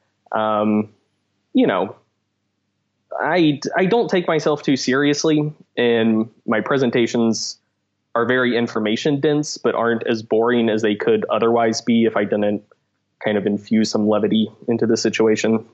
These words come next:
Um, and I guess that's why people <laughs> keep asking me to speak places. I don't know. Uh, it's, it's still kind of weird 'cause I,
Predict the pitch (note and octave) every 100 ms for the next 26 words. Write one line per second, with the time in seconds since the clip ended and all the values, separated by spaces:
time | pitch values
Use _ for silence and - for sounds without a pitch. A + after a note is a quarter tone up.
0 | _ A2+ A2+ A2+ A2 - _ _ _ _
1 | _ _ - - - _ - _ _ _
2 | C3 C#3 C#3+ C#3+ C#3+ C#3 C#3 C#3+ - -
3 | - - - - - _ _ _ _ _
4 | C3 C3+ C3+ C4 A4 G#4+ F#3 D3+ C#3 B2+
5 | B2+ - - C#3+ C3 - - - - D3+
6 | B2+ A#2+ - A2+ A2+ A2 A2+ C3+ C#3 -
7 | - - - - A2+ C3 D#3 D3 - _
8 | - G#2+ A2 A2+ G#2+ - _ _ _ D#3
9 | - - G3+ - C4+ - G#3 C#3+ B2 B2+
10 | C3 C3+ - C3+ A2+ A#2+ B2+ B2 A#2